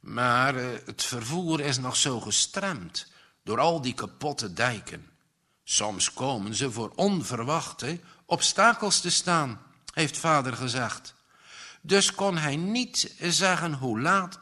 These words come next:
zij zouden aankomen. Moeder heeft Helene er vast op voorbereid dat het misschien wel tegen de middag kan worden. "Hè, wat duurt dat lang?"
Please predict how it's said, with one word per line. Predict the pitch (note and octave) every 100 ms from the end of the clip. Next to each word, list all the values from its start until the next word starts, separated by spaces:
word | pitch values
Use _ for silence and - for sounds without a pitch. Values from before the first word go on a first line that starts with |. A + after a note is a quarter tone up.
| -
zij | C3 D3+
zouden | C#3+ B2+ A2+ B2+
aankomen. | - G2 E2+ D#2 E2+ D#2 D2+ C2+ _ _ _ _ _ _ _ _ _ _ _ _ - _ - - _
Moeder | - G#2+ A#2+ A2
heeft | A2 G#2+ -
Helene | G2 B2+ C#3 C#3 D3+
er | A2 G#2+
vast | D#3 C#3 -
op | G2
voorbereid | - F3 D#3+ G#2 A2 G2 F2+ D#2+ - - - -
dat | C4 A#3+
het | A#3+
misschien | G#3+ G#3+ - A3+
wel | G#3 G3
tegen | G3 F#3+ F#3
de | F3+
middag | G#3+ - B2 -
kan | - F#2
worden. | E2 D2+ D2 C2+ _ _ _ - _ _
"Hè, | _ - - F#3+ - - - - - _ _
wat | C3 A#2+ G2+
duurt | D3 D#3 E3
dat | F#3 E3+
lang?" | A2+ A2 D#2+